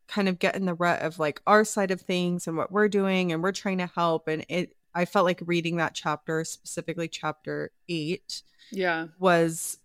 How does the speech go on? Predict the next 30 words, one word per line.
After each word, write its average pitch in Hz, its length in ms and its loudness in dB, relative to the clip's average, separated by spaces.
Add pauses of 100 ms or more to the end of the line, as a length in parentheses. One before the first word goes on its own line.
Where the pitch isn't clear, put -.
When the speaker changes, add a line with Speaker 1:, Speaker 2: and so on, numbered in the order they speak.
(380)
Speaker 1:
just, 294 200 -2
like, 339 160 4
that 254 180 6
kind 233 240 2
of, 220 120 0
like, 208 260 2
reminder 175 720 4
that 190 100 0
we 175 140 2
all 175 240 4
need, 160 360 0
that - 180 -8
this 190 180 -4
is 180 100 -4
a 190 80 4
path 175 360 -2
that 160 120 -2
they 165 140 0
have 175 220 -6
to 190 100 -4
walk 156 240 -2
to 185 240 -4
and 180 80 -4
it's - 220 -12
really 160 180 -6
hard. 175 500 0
And 170 180 -2
sometimes 180 440 -4
they're 160 160 0
bringing 170 520 -2